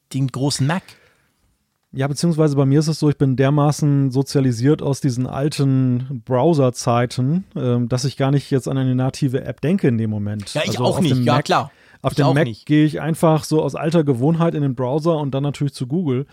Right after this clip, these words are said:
Speaker 1: Genau.
Speaker 2: Ähm, das ist gar ke-, das ist
Speaker 1: Gibt's
Speaker 2: gar, eigentlich
Speaker 1: eigentlich,
Speaker 2: gar
Speaker 1: siehst
Speaker 2: keine
Speaker 1: du schon wieder eine Frage.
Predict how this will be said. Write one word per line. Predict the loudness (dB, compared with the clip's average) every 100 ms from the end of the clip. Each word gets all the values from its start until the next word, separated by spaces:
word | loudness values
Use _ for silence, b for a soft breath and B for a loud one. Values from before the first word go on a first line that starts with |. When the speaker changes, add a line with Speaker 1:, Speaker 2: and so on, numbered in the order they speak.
| b
Speaker 1:
Genau. | -4 -4 -2
Speaker 2:
Ähm, | -2 -2 -4 -8
das | -6
ist | -4
gar | -2 -2
ke-, | -2
das | -2
ist | 0
Speaker 1:
Gibt's | 0
Speaker 2:
gar, | 0
eigentlich | 2
Speaker 1:
eigentlich, | 2 4
Speaker 2:
gar | 2
Speaker 1:
siehst | 2
Speaker 2:
keine | 2
Speaker 1:
du | 2
schon | -2 -2
wieder | -2
eine | -2 -2
Frage. | 0